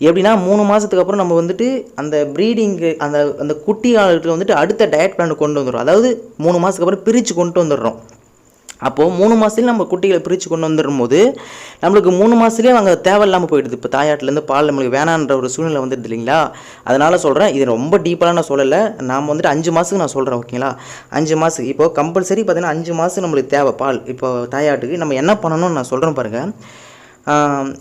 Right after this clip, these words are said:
அதாவது, அவ்-, வேற வழியே இல்லையான்னு கேட்டா, எனக்கு கம்பல்சரி பார்த்தீங்கன்னா, ஆ,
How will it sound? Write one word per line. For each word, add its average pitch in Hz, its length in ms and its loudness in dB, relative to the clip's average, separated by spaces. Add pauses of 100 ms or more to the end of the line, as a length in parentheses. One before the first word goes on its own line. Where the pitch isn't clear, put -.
அதாவது, 202 640 2 (140)
அவ்-, 135 260 -6
வேற 147 240 4
வழியே 190 520 4
இல்லையான்னு 175 320 0
கேட்டா, 156 340 0
எனக்கு 143 280 -6
கம்பல்சரி 175 580 0
பார்த்தீங்கன்னா, 175 500 -2 (340)
ஆ, 147 160 -6